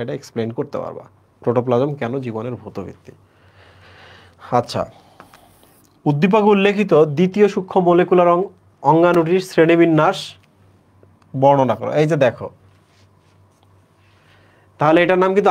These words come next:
আরএনএ। শ্রেণীবিন্যাস যখন বলছে, বুঝছো, এটার নাম কিন্তু আরএনএ, কারণ আমরা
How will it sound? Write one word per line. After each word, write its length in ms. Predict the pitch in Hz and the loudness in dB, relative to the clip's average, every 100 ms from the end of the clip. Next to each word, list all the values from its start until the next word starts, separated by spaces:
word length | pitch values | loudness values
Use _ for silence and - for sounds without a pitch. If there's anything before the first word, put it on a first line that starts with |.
| 139 | 2
আরএনএ। 300 | 143 139 104 - - _ _ _ - | 2 0 -4 -12 -20 _ _ _ -4
শ্রেণীবিন্যাস 480 | 156 156 180 190 175 | 0 2 2 2 2
যখন 160 | 160 180 190 | 2 2 0
বলছে, 180 | 180 160 | 0 -2
বুঝছো, 220 | 131 - 202 139 | -2 2 2 2
এটার 160 | 135 156 | 0 -2
নাম 80 | 160 | -2
কিন্তু 140 | 165 123 | 2 4
আরএনএ, 300 | 139 131 95 - _ - - _ _ _ | 4 0 -4 -14 _ -20 -20 _ _ _
কারণ 140 | - 127 | -8 -4
আমরা 120 | 139 | 2